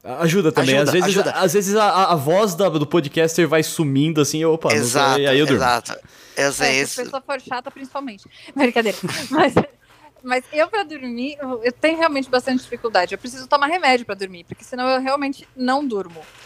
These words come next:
Speaker 3: E não é que eu vá ficar infinita, porque eu vou dormir muito, muito tarde já, do tipo, talvez eu tenha sono só às dez da manhã,
Speaker 2: Uhum.
Speaker 3: mas aí eu vou dormir. Eu não vou ficar, eu não vou conseguir virar a madrugada, por exemplo, pra, pra regular meu horário.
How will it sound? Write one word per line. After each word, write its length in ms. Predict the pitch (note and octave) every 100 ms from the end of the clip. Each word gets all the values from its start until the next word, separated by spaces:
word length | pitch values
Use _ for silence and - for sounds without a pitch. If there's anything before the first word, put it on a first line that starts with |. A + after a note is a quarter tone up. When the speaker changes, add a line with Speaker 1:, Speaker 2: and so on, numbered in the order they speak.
| -
Speaker 3:
E 60 | G#3+
não 160 | A#3
é 80 | C4
que 100 | D#4
eu 40 | F#4
vá 120 | F4+
ficar 200 | - F4
infinita, 560 | F4+ - F#4+ E4 B3 -
porque 240 | G#3 -
eu 100 | A#3+
vou 260 | G#3 G#3+ B3
dormir 320 | C#4+ C#4 B3+
muito, 580 | A#3 A#3+ D4+ G#4 - D#4+
muito 320 | C#4+ C4 B3
tarde 560 | A#3 G#3+ G#3 A#3+ C4 A3
já, 300 | G#3+ A3 A#3+
do 120 | G#3+
tipo, 440 | - A3+ A3+ G3+ -
talvez 300 | A3+ G#3+ A3+
eu 80 | B3
tenha 240 | B3 A#3+
sono 260 | A3+ B3 G#3+
só 180 | - C#4
às 100 | C4
dez 360 | G3+ B3 C#4+
da 100 | A3+
manhã, 400 | A3 G#3 G3+ A#3 D#4+ _ _ -
Speaker 2:
Uhum. 140 | C3+ C3
Speaker 3:
mas 200 | G#3+ A#3
aí 160 | A#3
eu 100 | A#3
vou 140 | A#3 B3
dormir. 480 | C#4+ G4 F#4+ G#3 - _
Eu 80 | G3+
não 120 | F3+
vou 160 | F3 G3+
ficar, 380 | - - D#4 B3+
eu 60 | A3+
não 100 | G#3+
vou 140 | A#3+
conseguir 420 | E4 D#4 D4 B3+
virar 520 | C4+ C4 A#3 G#3+ A#3
a 40 | G#3
madrugada, 500 | G#3 G#3 G3+ G3+ G#3
por 140 | A3
exemplo, 300 | G3 G3+ A3+
pra, 360 | A#3 A#3+ A3+ G#3
pra 140 | A#3+
regular 300 | A3+ A3+ A3+
meu 120 | A3+
horário. 320 | A#3+ B3 F3+